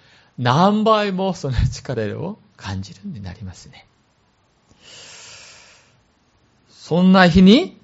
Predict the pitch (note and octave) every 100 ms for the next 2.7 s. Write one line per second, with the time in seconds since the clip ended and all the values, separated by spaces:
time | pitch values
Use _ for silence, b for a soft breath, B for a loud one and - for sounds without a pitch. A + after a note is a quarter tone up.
0 | _ - G#2 B2+ C3+ C#3 A#2+ A2 G2+ D3
1 | C#4 _ _ _ _ _ _ _ - G#2
2 | G#2 G2 F2+ F2 D#2 - -